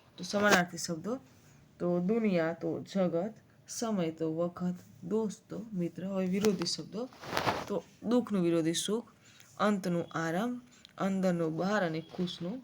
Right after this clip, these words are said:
નાખુશ. આગળ જોઈશું. પ્રશ્ન છ,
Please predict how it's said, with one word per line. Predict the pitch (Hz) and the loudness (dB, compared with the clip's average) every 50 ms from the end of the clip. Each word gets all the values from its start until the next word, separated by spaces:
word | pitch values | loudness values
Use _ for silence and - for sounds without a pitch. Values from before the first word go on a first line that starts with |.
| - - 170 | -12 -10 -8
નાખુશ. | 165 151 - - - - 160 190 247 - - - - - - | -8 -8 -8 -12 -12 -10 -10 -8 -8 -10 -14 -18 -16 -12 -8
આગળ | - 147 151 156 | -8 -8 -6 -8
જોઈશું. | 156 151 143 143 175 - - 240 277 - - - - - - - - - - - - - - - - - - _ _ - | -8 -8 -8 -8 -8 -10 -14 -16 -16 -16 -18 -20 -20 -20 -20 -20 -20 -20 -20 -20 -20 -20 -16 -16 -16 -16 -16 _ _ -2
પ્રશ્ન | 208 214 220 214 214 - 233 220 220 220 | 0 0 0 0 -2 -6 -6 -6 -6 -6
છ, | 214 214 - - | -6 -8 -6 -6